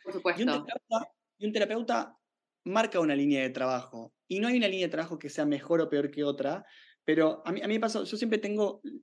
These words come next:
Speaker 2: cuando, yo elijo un montón de terapeutas en mi vida, desde
Speaker 1: Sí.
Speaker 2: tarot, desde astrología, desde terapia
Speaker 1: Sí.
Speaker 2: neural,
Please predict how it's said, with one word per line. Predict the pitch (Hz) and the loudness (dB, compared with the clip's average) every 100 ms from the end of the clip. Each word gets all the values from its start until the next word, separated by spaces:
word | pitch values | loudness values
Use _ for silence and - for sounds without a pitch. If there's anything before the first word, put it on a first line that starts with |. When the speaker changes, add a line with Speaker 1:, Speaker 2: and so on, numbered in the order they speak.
| _ _ | _ _
Speaker 2:
cuando, | - 165 156 | -4 -2 0
yo | 185 | 0
elijo | 196 202 | 0 0
un | 175 | 2
montón | 156 170 | 2 4
de | |
terapeutas | 143 131 135 131 127 | 4 2 0 -4 -4
en | 123 | -2
mi | |
vida, | 127 127 113 107 _ _ _ _ | 0 -2 -4 -8 _ _ _ _
desde | 131 131 131 | -4 -2 2
Speaker 1:
Sí. | |
Speaker 2:
tarot, | 147 139 196 - | 4 6 6 4
desde | 147 139 | -2 -2
astrología, | - - 127 151 175 190 208 - - | -6 -8 0 4 6 6 2 -8 -6
desde | 143 139 | -2 0
terapia | 147 147 156 | 4 6 6
Speaker 1:
Sí. | |
Speaker 2:
neural, | 131 123 143 175 220 | 4 2 4 2 0